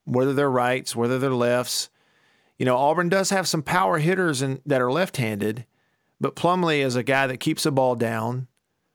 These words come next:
Um, and the fact that this is gonna be something new, uh, for whatever that plays into it, and then if you look at how the schedule could play out, I,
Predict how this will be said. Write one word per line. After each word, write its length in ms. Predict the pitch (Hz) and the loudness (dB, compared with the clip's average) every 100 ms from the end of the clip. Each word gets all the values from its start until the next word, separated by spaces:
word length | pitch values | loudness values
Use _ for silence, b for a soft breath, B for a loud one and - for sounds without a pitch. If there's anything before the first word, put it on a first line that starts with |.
| _ _ - | _ _ -2
Um, 640 | 127 127 127 123 123 117 _ _ _ _ _ _ _ _ _ _ _ _ _ - | 2 4 2 0 -4 -6 _ _ _ _ _ _ _ _ _ _ _ _ _ -2
and 440 | 143 147 147 139 | 0 2 0 0
the 80 | 135 | -2
fact 380 | - 151 156 - | 0 0 0 0
that 260 | 139 127 _ _ _ _ | 0 0 _ _ _ _
this 240 | 139 147 160 | -2 0 0
is 100 | 139 | 0
gonna 160 | 156 | 0
be 80 | 147 | 0
something 420 | - 151 139 131 | 0 -2 0 0
new, 340 | 170 185 131 120 | 2 2 2 -2
uh, 240 | 131 123 - _ _ _ _ - | -4 -6 -10 _ _ _ _ -14
for 240 | - 139 | -2 0
whatever 720 | 127 156 175 160 151 135 - 113 | 2 2 2 2 2 0 -4 _
that 340 | 131 151 147 - | -2 0 0 0
plays 360 | 156 151 123 | 0 2 2
into 460 | 151 185 - 104 110 | 0 0 -2 -2 -2
it, 180 | - - _ | -2 -6 _
and 140 | 135 139 | -2 0
then 140 | 147 | 0
if 100 | 143 | 0
you 140 | 147 135 | 2 2
look 180 | 143 | 0
at 60 | 131 | 0
how 200 | 123 135 | 0 0
the 100 | 127 | 0
schedule 380 | - 139 143 135 | -2 0 0 -2
could 180 | 120 113 | -4 -4
play 260 | 127 117 | -2 0
out, 200 | 120 120 | 0 0
I, 180 | 135 143 | 0 0